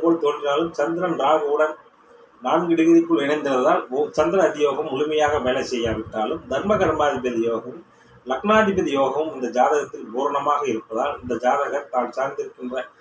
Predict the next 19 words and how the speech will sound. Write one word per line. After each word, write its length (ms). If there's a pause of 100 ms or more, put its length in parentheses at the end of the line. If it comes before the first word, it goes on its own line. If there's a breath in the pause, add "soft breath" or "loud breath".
(220 soft breath)
தான் 220
படித்த 320
வக்கீல் 380
துறையிலும் 400 (520 soft breath)
தான் 200
ஈடுபட்டிருக்கின்ற 680
ரியல் 200
எஸ்டேட் 280
கன்ஸ்ட்ரக்ஷன் 420
துறையிலும் 400 (120)
பெரும் 260
பொருள் 300
ஈட்டிக்கொண்டு 500 (160)
நல்ல 280 (100)
சந்தோஷமாக 680
வாழ்ந்து 280
வருகிறார். 380 (440 soft breath)
நிம்மதியான 500 (100)
வாழ்க்கை 260